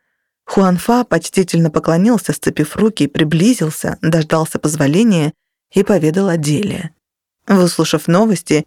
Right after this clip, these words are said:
Чун Дэмин встревожился. «Убил двоих мальчишек?»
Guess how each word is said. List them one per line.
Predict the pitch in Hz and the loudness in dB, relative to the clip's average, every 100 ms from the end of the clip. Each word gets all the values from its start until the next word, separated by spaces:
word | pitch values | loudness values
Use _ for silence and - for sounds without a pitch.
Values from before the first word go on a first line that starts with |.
| _ | _
Чун | - 185 175 | -2 2 2
Дэмин | - 170 170 180 214 214 165 | 2 2 4 4 2 0 -6
встревожился. | - 175 156 143 143 131 - 123 - _ _ _ _ _ _ _ | -2 0 2 0 -2 -4 -6 -6 -6 _ _ _ _ _ _ _
«Убил | - 151 139 143 135 | -2 -2 2 0 0
двоих | - 147 143 139 - | -2 0 0 -2 -2
мальчишек?» | 156 160 - 254 - - - | -4 -6 -6 -6 -8 -14 -20